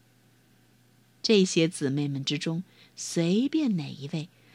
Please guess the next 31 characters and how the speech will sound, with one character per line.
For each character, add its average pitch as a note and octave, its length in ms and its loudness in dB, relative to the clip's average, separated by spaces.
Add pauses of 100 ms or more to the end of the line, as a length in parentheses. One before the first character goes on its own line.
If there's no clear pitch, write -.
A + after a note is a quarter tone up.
(200)
只 C#4+ 100 2
要 D#4 160 4
是 E4 160 0
第 D#4+ 140 2
一 G#4 160 2
次 - 180 2
升 G#3 240 4
到 G3+ 140 6
海 E3 220 0
面 E3 240 2
上 D#3 200 0
去， B2+ 200 -2 (260)
总 D3+ 260 2
是 D3 140 -2
非 F3+ 320 2
常 D3+ 240 -2
高 E3 240 2
兴 E3 240 0
地 C3+ 80 -2
观 F3+ 300 2
看 F3 200 0
这 E3 80 0
些 D#3+ 140 2
新 A#3 280 4
鲜 G3+ 200 4
和 G3+ 120 0
美 F3+ 260 4
丽 A#3+ 160 0
的 G#3+ 100 0
东 D#3+ 260 0
西。 D#3+ 220 -2